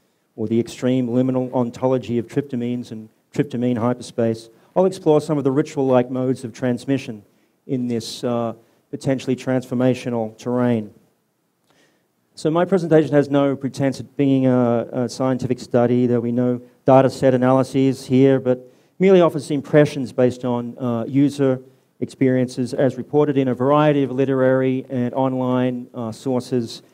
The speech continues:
and as well as some interviews I've conducted for, uh, uh, uh, a book project that I'll talk about. Uh, these reports offer examples of how, uh, D M T,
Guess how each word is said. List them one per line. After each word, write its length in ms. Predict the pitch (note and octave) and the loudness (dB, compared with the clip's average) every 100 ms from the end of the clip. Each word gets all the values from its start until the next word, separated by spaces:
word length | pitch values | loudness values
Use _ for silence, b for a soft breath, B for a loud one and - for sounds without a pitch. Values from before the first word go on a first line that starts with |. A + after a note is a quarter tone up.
| b - | b -4
and 280 | B2 B2 | -2 0
as 180 | A#2+ A2 | -2 -2
well 200 | B2+ A#2+ | 0 0
as 140 | A2+ - | -2 -6
some 300 | A#2+ A#2 A#2 | -8 -8 -6
interviews 440 | C3 A#2 A2+ A2+ A#2 | -4 -4 -4 -6 -8
I've 200 | A2+ - | -12 -12
conducted 520 | G#2+ A2+ G#2+ A2+ G2+ | -6 -4 -4 -10 -14
for, 380 | - G#2+ G#2 G2+ b b b b b | -10 -6 -6 -8 b b b b b
uh, 300 | - G#2+ G#2+ - _ _ _ _ _ - | -8 -6 -4 -6 _ _ _ _ _ -10
uh, 180 | G2+ - _ _ - | -10 -10 _ _ -10
uh, 240 | B2 A2 - | -6 -6 -8
a 80 | A2 | -8
book 300 | A#2+ - - | -8 -10 -4
project 480 | B2 A#2 A2+ A2 | -4 -2 -4 -4
that 80 | A2+ | -2
I'll 80 | A2 | -2
talk 280 | - A#2 A2+ | -2 -4 -4
about. 360 | G2 G#2 G2 _ _ _ _ _ _ _ _ _ b b b b | -6 -6 -8 _ _ _ _ _ _ _ _ _ b b b b
Uh, 140 | C3+ C3+ | 0 2
these 180 | G3 G3 | 2 0
reports 400 | E3+ D#3+ D3 D3 | -2 0 0 0
offer 220 | C3 B2 | 0 -2
examples 600 | A2+ G#2+ B2 C3+ C#3+ C#3+ | -4 -2 0 0 -2 -8
of 120 | G2+ | -2
how, 320 | A#2+ B2+ B2 | 0 2 0
uh, 340 | B2+ A#2+ A2+ A#2 | -4 -6 -6 -4
D 280 | B2 C3+ | -2 0
M 120 | C3+ C3 | 0 -2
T, 560 | - C3 C3 C3 B2+ | -2 2 2 0 -4